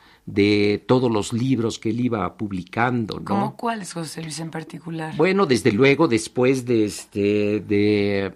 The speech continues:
Speaker 1: de La región más transparente, vino, eh, Las buenas conciencias, que está entre lo mejor de Carlos Fuentes. Tengo entendido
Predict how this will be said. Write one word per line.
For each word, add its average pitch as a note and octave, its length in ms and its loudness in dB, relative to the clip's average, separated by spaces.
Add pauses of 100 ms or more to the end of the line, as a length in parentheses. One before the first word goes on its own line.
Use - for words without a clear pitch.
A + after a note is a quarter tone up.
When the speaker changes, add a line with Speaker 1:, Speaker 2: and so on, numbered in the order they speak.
Speaker 1:
de A2 80 -2
La G#2+ 100 2
región G#2 280 -2
más B2 140 -2
transparente, A2+ 760 -2
vino, G#2+ 760 -2 (460)
eh, F#2 920 -2 (240)
Las F#2 200 -2
buenas A#2 260 -2
conciencias, A#2 840 -4 (480)
que G#2 600 4
está B2+ 320 -2
entre B2 220 -4
lo G#2 120 -6
mejor A#2 320 -8
de A2 80 -8
Carlos A2+ 380 -8
Fuentes. B2 500 -4 (340)
Tengo C#3 220 6
entendido C3 800 2